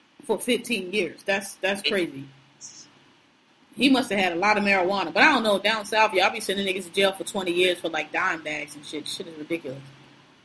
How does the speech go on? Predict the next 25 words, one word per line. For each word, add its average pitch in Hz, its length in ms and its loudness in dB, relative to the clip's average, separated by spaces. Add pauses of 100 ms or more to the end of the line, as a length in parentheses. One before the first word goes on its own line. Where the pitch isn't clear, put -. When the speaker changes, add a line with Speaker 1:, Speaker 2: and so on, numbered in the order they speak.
(120)
Speaker 2:
Yeah. 151 240 -2 (500)
But, 185 80 12 (120)
I 247 100 12
mean, 269 160 12
it 294 120 12
wasn't 302 280 6
his 208 140 2
first - 360 2
time, 190 380 6
so 170 180 2
it's 180 200 4
like, 165 260 6 (200)
I 170 100 4
mean, 160 340 0 (1120)
yeah, 415 140 12 (100)
that's 226 220 8
excessive, 226 640 4
but 180 320 2 (360)
why 180 140 6
you 185 120 4
keep 180 220 -2
getting 170 220 -2
in 151 60 -10
trouble? 147 180 -8 (1200)
Speaker 1:
Right. 147 380 -8